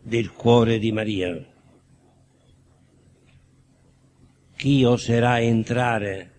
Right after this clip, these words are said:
nel cuore di nostra madre? Dice Grignon di Montfort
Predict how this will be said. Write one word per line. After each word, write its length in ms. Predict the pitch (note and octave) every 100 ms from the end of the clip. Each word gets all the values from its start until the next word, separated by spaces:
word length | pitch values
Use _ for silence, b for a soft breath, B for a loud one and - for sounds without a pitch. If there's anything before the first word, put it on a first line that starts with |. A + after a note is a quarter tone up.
| _ _ _ _ _ _ _ _
nel 280 | - A#2 A2
cuore 440 | - B2 B2 A#2 A#2
di 100 | A#2
nostra 400 | A2+ - A2 A#2
madre? 580 | A#2+ A#2+ A2+ A#2 A#2 - _ _ _ _ _ _ _ _ _ _ _ _ _ _ _ _ _ _ _ _ _ _ _ _ _ _ _ _ _ _ - _ _ _ _ _ _ _ -
Dice 460 | A#2+ B2+ A#2+ B2
Grignon 480 | A2 A#2 A2+ B2 A#2+
di 100 | B2
Montfort 560 | A2+ A#2 - A#2+ A#2+